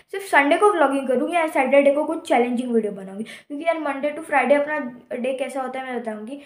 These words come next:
सुबह स्कूल जाना पड़ता है, फिर आके tuitions and छः बजे तक,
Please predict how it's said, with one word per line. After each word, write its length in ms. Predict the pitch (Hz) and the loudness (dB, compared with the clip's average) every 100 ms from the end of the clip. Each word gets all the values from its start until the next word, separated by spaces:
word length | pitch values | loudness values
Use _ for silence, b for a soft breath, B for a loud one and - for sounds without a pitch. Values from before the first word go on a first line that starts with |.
| B _ | B _
सुबह 300 | 262 254 269 | -6 -2 -4
स्कूल 420 | 277 - 285 302 | -6 -4 -2 2
जाना 240 | 277 269 269 | 2 2 2
पड़ता 280 | 247 233 | 0 -2
है, 180 | 254 285 | -2 -2
फिर 180 | 277 226 | 0 0
आके 240 | 220 220 | 0 -2
tuitions 640 | 220 247 262 277 285 285 - 226 | -4 -6 -8 -4 -4 -6 -12 -12
and 180 | 220 226 B B _ | -10 -12 B B _
छः 120 | - | -8
बजे 280 | 233 233 226 | -4 -4 -6
तक, 220 | 220 233 | -6 -8